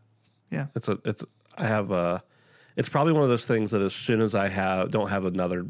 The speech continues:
Speaker 2: new game or a game to review or something to work on, um,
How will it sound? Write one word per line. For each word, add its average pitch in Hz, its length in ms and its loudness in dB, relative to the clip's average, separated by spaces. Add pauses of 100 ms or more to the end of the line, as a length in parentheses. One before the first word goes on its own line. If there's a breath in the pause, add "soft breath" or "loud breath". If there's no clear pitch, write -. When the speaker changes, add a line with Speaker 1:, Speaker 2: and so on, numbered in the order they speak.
Speaker 2:
new 95 260 -2
game 90 340 -2
or 87 100 -4
a 90 80 -4
game 90 180 -4
to 90 60 -4
review 87 400 -2
or 82 120 -6
something 92 260 -6
to 85 80 -4
work 90 240 -6
on, 85 240 -6 (640 loud breath)
um, 76 540 -4